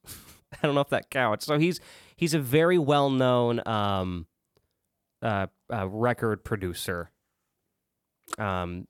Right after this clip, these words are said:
Chris Lord-Alge. Um, I, I met him. He's produced the likes of Green Day and Muse and all these big rock bands. But once again, he's super famous in, like,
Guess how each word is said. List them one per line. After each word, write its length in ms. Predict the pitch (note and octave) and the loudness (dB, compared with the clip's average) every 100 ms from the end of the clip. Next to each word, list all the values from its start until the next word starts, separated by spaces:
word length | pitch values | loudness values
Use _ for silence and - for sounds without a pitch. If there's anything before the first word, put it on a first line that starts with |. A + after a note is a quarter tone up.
| - | -10
Chris 300 | - C3 - | -2 0 0
Lord-Alge. 600 | B2 A2+ G2+ F#2+ F#2 F2 - _ _ _ _ _ - | 0 0 0 -2 -6 -12 -14 _ _ _ _ _ -10
Um, 560 | A2+ A2 G#2 G2 G2 G2 | -4 -2 0 -2 -4 -6
I, 380 | - A#2 A2+ A2 - _ _ _ - | -2 0 0 -4 -8 _ _ _ -6
I 100 | A#2+ | 0
met 220 | C#3 C3+ | 0 0
him. 260 | B2 C3+ A2+ | 0 2 2
He's 220 | C3 C3 | 0 0
produced 500 | - C#3 B2 B2 - | 0 2 4 2 2
the 100 | B2 | 0
likes 300 | A2+ A2+ - | 2 0 -2
of 160 | A2 G#2 | -6 -2
Green 300 | C3 B2+ A#2+ | 0 2 2
Day 420 | A#2+ A#2 A2+ A2+ | 4 4 2 0
and 180 | G#2 G#2+ | 0 0
Muse 600 | A#2+ A2+ A2+ A2 A2 G2+ | 2 2 2 2 -2 -4
and 220 | F#2+ F2 _ _ _ _ | -6 -8 _ _ _ _
all 200 | - A#2 | -2 0
these 200 | A2 G#2 | 0 -2
big 200 | F#2 A2 | 0 -2
rock 400 | F#2 G#2 G2+ - | 0 0 0 -2
bands. 380 | C#3 C#3+ C#3+ C3 | 0 0 0 -4
But 300 | - A2+ G#2+ _ _ _ - | -2 -2 -2 _ _ _ 0
once 200 | C#3+ C3+ | 0 2
again, 220 | B2+ C#3 | 0 0
he's 220 | C3 D#3+ | 2 2
super 360 | - A#3+ C4 A#3 | 2 2 2 0
famous 480 | - G3+ G3+ F#3 - | 4 4 4 2 2
in, 120 | D#3+ | 2
like, 320 | D3 D3 - | 2 2 -4